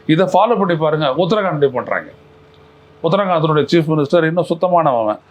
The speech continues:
புஷ்கர் சிங் தாமி, அவரும் வந்துட்டு பண்ணியிருக்காரு இந்த மாதிரி அப்படின்ட்டு. So,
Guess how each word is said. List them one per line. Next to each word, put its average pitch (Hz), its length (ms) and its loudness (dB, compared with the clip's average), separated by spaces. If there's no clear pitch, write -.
புஷ்கர் 196 260 2
சிங் 143 260 0
தாமி, 135 380 0
அவரும் 175 400 0
வந்துட்டு 123 240 -6
பண்ணியிருக்காரு 98 380 -8
இந்த 87 180 -16
மாதிரி 90 200 -14
அப்படின்ட்டு. 78 360 -20
So, 160 500 2